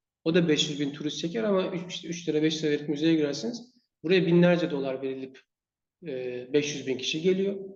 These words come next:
Rovaniemi gibi ufak bir şehre, kırk elli bin kişilik bir şehre kar yok. Çok büyük bir risk bölge için. Kar makineleri koydular Noel Baba köyüne. Veya biz şu anda şey çalışıyoruz, e,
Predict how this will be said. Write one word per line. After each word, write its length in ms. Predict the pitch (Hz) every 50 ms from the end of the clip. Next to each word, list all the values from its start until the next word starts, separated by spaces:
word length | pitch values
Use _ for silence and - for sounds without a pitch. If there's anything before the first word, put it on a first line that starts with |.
| - _ _ _ _ _ -
Rovaniemi 460 | 151 139 135 139 135 135 135 135 131 131
gibi 160 | 131 123 139
ufak 360 | 143 131 - 139 131 - -
bir 40 | -
şehre, 440 | - - 127 127 131 165 208 233 220 - -
kırk 200 | 151 139 - 135
elli 200 | 127 127 127 127
bin 100 | 123 123
kişilik 320 | - - 131 127 123 131
bir 40 | 131
şehre 400 | - - 143 147 165 220 240 - - - - _ -
kar 180 | - 208 202 160
yok. 440 | 123 - - - - - - _ _ _ _ _ _ _ _ _ _ _ _ _ _ _
Çok 260 | - - 156 - -
büyük 200 | 175 175 175 170
bir 80 | 147 165
risk 220 | 196 - - - - - _ _ _ _ -
bölge 300 | 135 127 131 - 175 165
için. 260 | - - - 226 254 - - - _ _ _ _ _ - - _ _ _ _ _ _ -
Kar 80 | 196 202
makineleri 420 | 202 190 170 - 196 196 202 202
koydular 320 | - 160 135 123 123 123 120
Noel 160 | 127 131 127
Baba 200 | 127 127 135 127
köyüne. 300 | 131 135 135 151 185 220 - - _ _ _ _ _ - _ _ _ _ _ -
Veya 180 | 156 156 160 156
biz 120 | 160 -
şu 140 | - - 175
anda 160 | 165 170 175
şey 220 | 170 170 170 175 170
çalışıyoruz, 840 | 170 147 135 120 - - 135 135 - - - - - - _ _ _ - - 135
e, 300 | 131 131 131 131 127